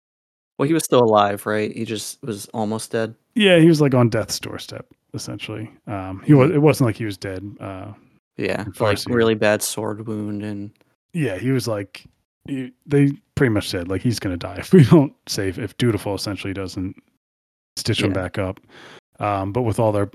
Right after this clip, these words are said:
Speaker 2: holding hands and each one, kinda like you said in the epigraphs, each one has a unique ability to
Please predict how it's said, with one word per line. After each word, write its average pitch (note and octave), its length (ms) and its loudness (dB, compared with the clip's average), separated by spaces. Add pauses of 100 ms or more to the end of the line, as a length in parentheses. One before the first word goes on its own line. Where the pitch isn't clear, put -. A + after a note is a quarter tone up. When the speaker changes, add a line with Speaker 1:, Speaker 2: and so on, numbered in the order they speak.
(340)
Speaker 2:
holding G2 300 -6
hands C3+ 440 6
and G#2 140 0
each G#2+ 260 -4
one, G2+ 480 -2
kinda A#2 200 0
like A2 160 -2
you A2+ 80 -4
said A2+ 440 2 (360)
in A#2 80 -4
the B2 120 4
epigraphs, G#2 480 0
each A2+ 160 -2
one A2+ 120 0
has G2 180 -2
a A2 40 -2
unique G#2+ 320 -2
ability G#2+ 520 4
to F#2+ 500 -4